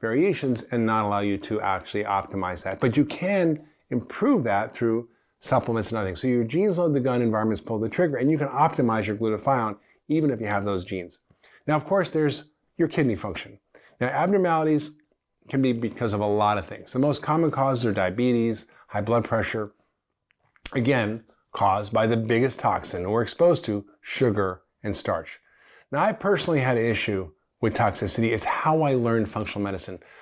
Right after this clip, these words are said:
When I was thirty-four or five, I went to China. I lived in China in a hotel, Western hotel, and somebody told me to get a filter 'cause the air was so bad. And I had a filter, and every day, guess what? I cleaned it out like an idiot,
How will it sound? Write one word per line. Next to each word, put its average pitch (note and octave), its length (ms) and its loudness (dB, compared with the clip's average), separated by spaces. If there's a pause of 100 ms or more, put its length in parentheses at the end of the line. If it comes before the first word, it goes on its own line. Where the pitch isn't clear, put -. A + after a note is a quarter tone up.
(140)
When C3 100 -2
I C3 60 4
was B2 140 0
thirty-four C3+ 640 0
or - 20 0
five, A#2+ 380 0 (200)
I A#2 80 -2
went C3+ 220 2
to B2+ 60 -4
China. A#2+ 400 2
I F#2+ 60 2
lived B2+ 220 2
in D3 60 2
China A2 540 -2 (320)
in A2+ 80 2
a G#2+ 60 4
hotel, A2+ 540 2
Western B2 300 0
hotel, A2 300 2
and G2 80 0
somebody D3+ 240 0
told C3+ 160 -2
me B2+ 60 2
to A#2 60 2
get A2 100 0
a F#2 40 -4
filter A2+ 580 2 (220)
'cause A2+ 100 0
the B2 100 0
air C#3 140 4
was C#3 140 2
so G#2 120 0
bad. F2+ 120 2
And F#2 80 0
I F#2+ 60 2
had B2 160 0
a D#3 60 0
filter, A2+ 380 0
and A2+ 120 0
every C#3+ 160 4
day, G#2+ 180 2
guess A2 240 -2
what? F#2 220 -4 (240)
I A#2+ 80 -4
cleaned A#2+ 320 0
it C#3 60 2
out D#3 180 4
like A2+ 160 -2
an C3+ 80 0
idiot, B2+ 380 0